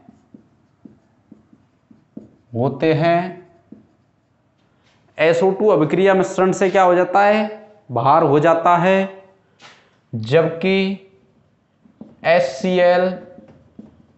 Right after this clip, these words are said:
pyridine द्वारा, एचसीएल pyridine द्वारा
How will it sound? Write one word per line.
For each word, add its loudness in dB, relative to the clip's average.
pyridine 0
द्वारा, 2
एचसीएल -2
pyridine 0
द्वारा 2